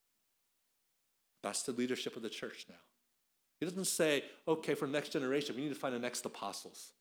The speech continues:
We need to find the next prophets." He gets the church ready for what the church will be until the Lord comes back. And when he talks about the elders and the deacons, you, you look at the, the qualifications. It doesn't say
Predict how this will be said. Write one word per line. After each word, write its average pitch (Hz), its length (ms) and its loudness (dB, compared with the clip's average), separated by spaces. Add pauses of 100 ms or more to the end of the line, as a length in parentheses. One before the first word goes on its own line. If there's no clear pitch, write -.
(880)
We 147 80 4
need 139 160 2
to 123 80 2
find 127 240 0
the 110 60 -2
next 107 240 -2
prophets." - 640 -8 (1600)
He 160 80 -2
gets 190 300 4
the 165 120 0
church - 400 2
ready 139 360 8
for 135 200 4
what 127 160 4
the 131 80 0
church - 320 0
will 135 120 6
be 131 300 6
until 107 260 -4
the 117 80 -2
Lord 107 260 0
comes 104 240 -8
back. 98 440 -10 (1200)
And 143 80 4
when 151 100 6
he 147 60 -2
talks 196 180 2
about 185 140 6
the - 140 0
elders 147 320 2
and - 80 -10
the 120 80 -4
deacons, 113 520 -4 (720)
you, 147 140 -4
you 160 200 4
look 208 300 6
at 156 240 2
the, 143 180 4 (220)
the 135 100 0
qualifications. 143 1000 0 (800)
It 156 140 -4
doesn't 165 320 6
say 135 480 6